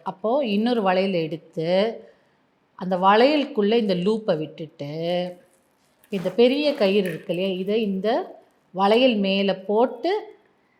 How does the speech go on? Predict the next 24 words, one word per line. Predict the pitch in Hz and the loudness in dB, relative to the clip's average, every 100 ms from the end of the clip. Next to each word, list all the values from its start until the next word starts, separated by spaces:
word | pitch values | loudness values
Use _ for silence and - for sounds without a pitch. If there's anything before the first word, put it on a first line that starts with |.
| _ _ - | _ _ -10
இப்படி | 214 214 185 | -6 -2 0
ஒரு | 165 | 0
முடிச்சா | 165 170 185 - 214 | -2 -4 -6 -4 0
இழுத்துக்கலாம். | 175 139 - - 135 - _ _ 147 _ _ _ _ - - - _ - _ _ _ _ - - - - - | 0 -2 -10 -18 -18 -20 _ _ -20 _ _ _ _ -20 -20 -20 _ -20 _ _ _ _ -16 -16 -18 -20 -10
இப்போ | 233 233 302 | -6 -2 0
ஒரு | 330 208 | 2 2
லூப் | 247 262 214 | 2 2 0
வந்துருமா, | 196 190 262 | 0 0 0
இது | 254 | 2
முன்னாடி | 240 254 262 269 | 2 2 2 2
பின்னாடி | 269 240 240 233 | 0 -2 0 0
இழுத்து | 220 220 214 - 339 403 - _ _ _ | -2 -2 -4 -2 -2 -2 -14 _ _ _
அழகா | - 202 208 196 226 | -2 2 4 4 2
அட்ஜஸ்ட் | 170 208 202 | 2 -4 -4
பண்ணிட்டு | 202 185 196 294 | -4 -4 -2 0
இன்னொரு | 254 254 220 | 2 4 4
லூப் | 233 233 | 2 2
ஒண்ணு | 196 175 | -2 0
தயாராகிடுச்சு. | 160 160 156 139 139 - - _ _ _ _ - | -2 -2 -6 -10 -14 -18 -18 _ _ _ _ -8
அதே | 190 208 | -2 0
மாதிரி | 208 202 | 0 -2
இந்த | 190 | 0
வளையல் | 180 196 196 185 | 0 0 0 -2
எடுக்கணும், | 185 190 196 247 | -6 -6 -2 -2